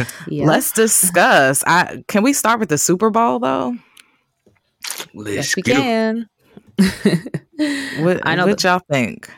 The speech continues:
Speaker 2: Who
Speaker 1: Whew.
Speaker 2: wants to take it away?
Speaker 1: I
Speaker 2: Is
Speaker 1: mean,
Speaker 2: it you,
Speaker 1: yeah,
Speaker 2: Aldi?
Speaker 1: yeah, I mean,
Speaker 2: <laughs>
Speaker 1: you know how it is. Super Bowl is probably one of the greatest, most magnifying events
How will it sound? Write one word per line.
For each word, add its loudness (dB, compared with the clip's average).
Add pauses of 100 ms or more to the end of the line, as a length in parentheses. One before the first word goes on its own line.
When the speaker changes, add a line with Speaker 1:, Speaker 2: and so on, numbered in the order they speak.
(1500)
Speaker 2:
Who 6
Speaker 1:
Whew. 6
Speaker 2:
wants 4
to -14
take 0
it -2
away? 2
Speaker 1:
I 4
Speaker 2:
Is 4
Speaker 1:
mean, 6
Speaker 2:
it 0
you, 2
Speaker 1:
yeah, 2
Speaker 2:
Aldi? 2
Speaker 1:
yeah, 8
I 4
mean, 4 (240)
Speaker 2:
<laughs> -6
Speaker 1:
you 4
know 2
how 6
it 6
is. 2
Super 0
Bowl 4
is 0
probably 4
one 2
of 0
the 4
greatest, 2
most 2
magnifying 0
events 0